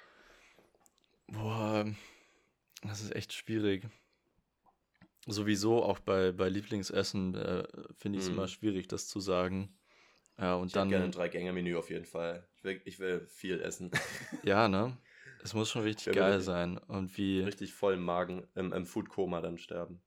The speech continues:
Speaker 1: irgendwie geile Vorspeise, dazu auch schön, äh, Aperitif und so. Noch ein bisschen besaufen.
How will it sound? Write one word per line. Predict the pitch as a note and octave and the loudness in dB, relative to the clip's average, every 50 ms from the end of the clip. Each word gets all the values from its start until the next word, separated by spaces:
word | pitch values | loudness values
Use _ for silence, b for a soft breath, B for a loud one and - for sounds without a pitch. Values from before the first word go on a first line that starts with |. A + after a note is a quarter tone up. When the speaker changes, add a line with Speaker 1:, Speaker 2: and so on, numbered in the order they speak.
| _ - | _ -6
Speaker 1:
irgendwie | - G#2+ G#2 G#2 G#2 - A2 G#2+ G#2 G2+ G2+ G2+ G#2+ | -4 -2 -2 -2 -4 -2 -2 0 2 2 2 0 -2
geile | - - G2+ F#2+ F#2+ F#2 | 0 2 2 2 2 0
Vorspeise, | - - - G#2 A2+ - - - A#2 A2 A2+ A2+ A2 A#2 A2+ G#2+ | -2 0 0 0 0 0 -2 0 2 4 4 4 4 2 0 2
dazu | G2 G2 F#2 - - - F#2 | 2 0 -2 -2 -6 -6 -6
auch | G2 - | -6 -4
schön, | - - - G2 F#2+ F#2+ F#2+ F#2+ F#2 F#2 - | -6 -2 0 0 0 2 0 0 -2 -2 -4
äh, | - G#2 F#2 F#2 F2 - - | -6 -4 -2 -2 -2 -2 -4
Aperitif | - F#2 - G2+ G2 G#2 G2+ - - A#2+ A#2+ A#2 - | -6 -8 -8 -6 -6 -6 -6 -6 -6 -6 -6 -4 -4
und | A2+ A2 G#2+ | -4 -2 -2
so. | G#2 - A2 A2 A2 A2 A2 A2 B B B B B B B B B B B B B B B B | 0 2 4 4 4 4 2 0 B B B B B B B B B B B B B B B B
Noch | - G#2+ G2 G#2+ | -14 -12 -8 -6
ein | G2 F#2+ | -6 -6
bisschen | F#2+ G2 - A2 G#2 | -6 -6 -6 -6 -4
besaufen. | - F#2+ F#2+ G2 G2 G#2 G#2 - - G2 G2+ G2+ G#2 G#2+ | -2 0 4 6 6 6 6 2 -2 -4 -4 -4 -4 -6